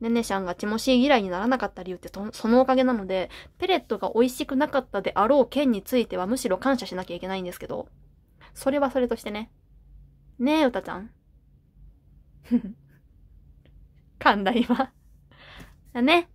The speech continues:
うたさん。うたさんって言うとなんか女の子みたいだね。うたげくん、うたげさん。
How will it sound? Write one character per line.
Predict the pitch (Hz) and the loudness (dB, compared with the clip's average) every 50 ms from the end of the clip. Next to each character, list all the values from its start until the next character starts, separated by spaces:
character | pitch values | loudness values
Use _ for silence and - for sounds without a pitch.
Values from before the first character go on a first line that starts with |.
| - - _ _ _ _ _ _ _ _ _ _ _ _ _ _ _ _ _ - | -20 -20 _ _ _ _ _ _ _ _ _ _ _ _ _ _ _ _ _ -16
う | 208 185 | -12 -10
た | 180 185 | -8 -8
さ | - 160 - | -8 -8 -10
ん。 | - 226 - - - - _ _ _ _ - - _ _ _ _ _ _ _ _ _ _ - - - _ _ _ _ - - _ _ _ _ _ _ - - _ _ - - _ _ - _ _ _ - _ _ _ _ - _ _ _ _ _ - _ _ - - - - _ _ _ _ _ - - - - - - - | -10 -12 -16 -20 -20 -20 _ _ _ _ -20 -20 _ _ _ _ _ _ _ _ _ _ -20 -20 -20 _ _ _ _ -20 -20 _ _ _ _ _ _ -20 -20 _ _ -20 -20 _ _ -20 _ _ _ -20 _ _ _ _ -20 _ _ _ _ _ -20 _ _ -20 -20 -20 -20 _ _ _ _ _ -20 -20 -20 -20 -20 -14 -6
う | - 233 247 | -6 -2 0
た | 370 349 - | 0 2 4
さ | - 226 214 | 4 2 2
ん | |
っ | 202 | 2
て | - | -2
言 | 202 190 | -6 -4
う | 196 | -4
と | 190 | -2
な | 196 202 | -4 -2
ん | |
か | - 190 | 0 0
女 | 202 233 247 | 2 2 2
の | 220 190 | 2 0
子 | - | -2
み | 185 180 170 | -6 -6 -6
た | 160 | -6
い | - | -6
だ | - - | -8 -8
ね。 | - - - - - _ _ _ _ _ _ _ _ _ _ - | -8 -8 -10 -10 -18 _ _ _ _ _ _ _ _ _ _ -14
う | 208 | -6
た | - 240 240 | -2 0 0
げ | 226 247 233 | 2 2 0
く | 233 240 220 | 0 0 -4
ん、 | 220 - - _ _ - | -4 -4 -8 _ _ -18
う | 220 | -10
た | - 233 226 | -6 -4 -2
げ | 233 226 | -2 -2
さ | - 233 220 220 | 0 0 -2 -2
ん。 | - | -4